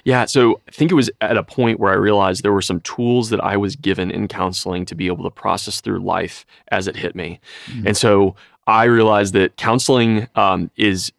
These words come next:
Speaker 1: really good about giving certain tools to you to, to navigate the day in and day out of life and the difficulties that it can present. And so I think when I reached a point of quote unquote graduating, it was when I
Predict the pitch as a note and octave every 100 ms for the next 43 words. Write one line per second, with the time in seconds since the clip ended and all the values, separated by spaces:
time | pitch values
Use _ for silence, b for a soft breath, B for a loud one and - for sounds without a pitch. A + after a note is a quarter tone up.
0 | - G#2+ A2+ A#2+ B2 A2 G#2 G2 F#2+ F#2+
1 | G#2 G#2+ G2+ - G#2+ G2+ F#2+ - - G#2
2 | B2 A#2 - B2+ C#3 C#3 G2 F2+ - G#2+
3 | G2 G2 G#2 G2 G2 - F2 F#2+ G2 F#2
4 | F#2 F#2 F#2 F#2+ F#2+ F2+ F#2+ C3 - F#2
5 | F#2+ F#2+ - A#2 B2 A2+ C#3+ D3 G2 F#2
6 | - G#2 G2+ B B B B G#2+ A2+ G2+
7 | C#3 B2+ A2 A2+ G2 F#2+ G2+ A#2 G#2+ -
8 | A2 F#2+ F2 - - A2+ G2 F#2+ D#2+ G2+
9 | G2+ G2+ F2+ F2+ F2+ - B B - G#2+
10 | G2+ G2+ G#2 F#2+ F#2 G#2 G#2 G#2+ G#2+ G#2